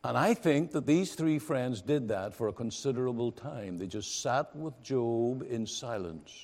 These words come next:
for a long while. And they sighed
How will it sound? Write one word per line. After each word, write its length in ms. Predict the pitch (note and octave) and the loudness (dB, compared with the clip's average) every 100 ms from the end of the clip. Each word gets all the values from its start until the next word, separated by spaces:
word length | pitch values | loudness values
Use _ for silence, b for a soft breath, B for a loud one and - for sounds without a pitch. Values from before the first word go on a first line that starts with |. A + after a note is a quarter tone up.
| - - _ _ _ _ _ _ _ _ _ _ _ _ _ _ | -20 -20 _ _ _ _ _ _ _ _ _ _ _ _ _ _
for 140 | - F#2+ | -10 -6
a 60 | |
long 360 | F2+ F#2 G2 G2 | -4 -4 -6 -6
while. 460 | F#2+ E2+ D#2 - - _ _ _ _ _ _ _ _ _ b b b b b b b b b _ _ _ | -8 -12 -18 -20 -20 _ _ _ _ _ _ _ _ _ b b b b b b b b b _ _ _
And 120 | A2 G2+ | -2 2
they 140 | A2+ | 2
sighed 1300 | A2 - C3 B2 B2 B2 A#2+ B2 A#2+ A#2 A2+ A2+ | 2 -2 0 0 2 0 -2 -4 -4 -6 -8 -10